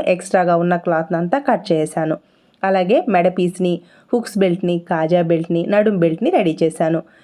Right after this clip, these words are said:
ఇవి ఎలా రెడీ చేసుకోవాలనేది ముందు వీడియోస్లో చాలా క్లియర్గా ఎక్స్‌ప్లెయిన్ చేశాను. మీరు ఇలా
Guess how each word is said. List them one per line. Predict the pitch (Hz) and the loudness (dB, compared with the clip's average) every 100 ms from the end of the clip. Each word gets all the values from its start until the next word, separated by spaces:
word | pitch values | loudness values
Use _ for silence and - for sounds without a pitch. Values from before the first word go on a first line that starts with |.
| _ | _
ఇవి | 214 214 | 0 2
ఎలా | 214 233 | 4 6
రెడీ | 214 214 | 4 2
చేసుకోవాలనేది | 208 196 196 190 185 180 175 180 311 | 2 0 2 2 4 4 2 2 2
ముందు | 202 208 226 | 2 2 2
వీడియోస్లో | 202 190 185 185 202 330 339 | 2 4 2 2 0 0 -2
చాలా | - 185 170 185 | -4 0 2 0
క్లియర్గా | 202 196 185 190 214 | 0 0 2 4 4
ఎక్స్‌ప్లెయిన్ | 196 - 185 185 | 2 0 -2 0
చేశాను. | 175 170 180 175 254 440 - _ _ _ | 2 0 0 0 0 -2 -8 _ _ _
మీరు | 202 214 233 247 | -2 0 2 2
ఇలా | 208 240 | 2 2